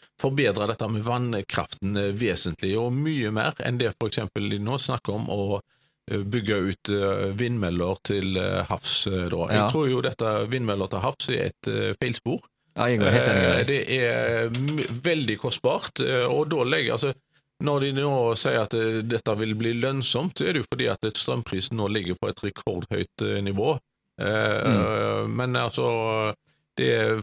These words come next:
Speaker 1: forhåpentligvis vil vi jo komme tilbake til mer normale, eh, tilstander når det gjelder strømpriser. Og da vil det være ulønnsomt
Speaker 2: Ja,
Speaker 1: å så ha
Speaker 2: altså,
Speaker 1: disse, eh, svære vindmøllene til havs,
Speaker 2: vi har
Speaker 1: eh,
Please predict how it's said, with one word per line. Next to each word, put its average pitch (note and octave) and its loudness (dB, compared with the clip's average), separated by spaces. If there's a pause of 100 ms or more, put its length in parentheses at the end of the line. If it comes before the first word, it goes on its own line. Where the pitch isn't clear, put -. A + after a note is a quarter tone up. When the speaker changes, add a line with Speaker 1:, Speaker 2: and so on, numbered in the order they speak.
(120)
Speaker 1:
forhåpentligvis C3+ 0
vil B2 0
vi G#2 0
jo A2 0
komme A2+ -2
tilbake A2 -2
til G#2+ 0
mer G#2+ 0
normale, G2+ 0
eh, G#2 -4 (220)
tilstander A2+ 0
når A2+ -2
det G#2+ 0
gjelder G2 0
strømpriser. A2 -2 (500)
Og A#2+ 0
da A#2 2
vil A2 -2
det G#2 0
være G2+ 0
ulønnsomt A2+ -2
Speaker 2:
Ja, A2 4
Speaker 1:
å A#2+ 2
så D3 6
ha C#3 4
Speaker 2:
altså, G#2+ 2 (180)
Speaker 1:
disse, G2+ 0
eh, G2+ 0
svære G2+ 0 (100)
vindmøllene F#2+ 0
til F#2+ 0 (100)
havs, - 0
Speaker 2:
vi G2 0
har D3 6
Speaker 1:
eh, D#3 4